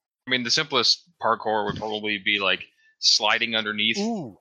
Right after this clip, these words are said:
Speaker 1: like, underneath the railing, then
Speaker 2: Yeah.
Speaker 1: grabbing onto the,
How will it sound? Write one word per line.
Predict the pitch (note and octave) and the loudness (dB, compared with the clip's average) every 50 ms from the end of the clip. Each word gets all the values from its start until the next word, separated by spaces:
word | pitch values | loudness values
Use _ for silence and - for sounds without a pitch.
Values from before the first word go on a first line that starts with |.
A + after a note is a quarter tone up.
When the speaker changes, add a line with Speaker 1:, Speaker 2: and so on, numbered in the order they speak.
| _ - - | _ -6 -6
Speaker 1:
like, | - - - | -6 -2 0
underneath | B2 C3 C3+ C3+ C3 C3+ C3 - | 0 0 2 2 0 0 0 0
the | B2+ | -2
railing, | G#2 F#2+ F#2 G2 G#2+ B2 C#3 D3+ E3+ F#3 F3+ - _ _ _ _ _ | 0 2 2 2 2 0 -2 -4 -6 -10 -14 -18 _ _ _ _ _
then | - A2 G#2+ | -2 -2 -2
Speaker 2:
Yeah. | G#2 | 0
Speaker 1:
grabbing | G2 G#2 G#2+ G#2 A2 A2 A2+ G#2+ | 0 2 4 4 4 2 0 0
onto | G#2+ G2+ G#2+ G#2+ A2 A2 - - B2 A2+ A2+ F#2+ | 2 2 2 0 0 0 0 0 0 -2 -4 -6
the, | G#2+ G#2+ G2+ G2 G2 F#2+ - | -8 -8 -4 -4 -4 -4 -4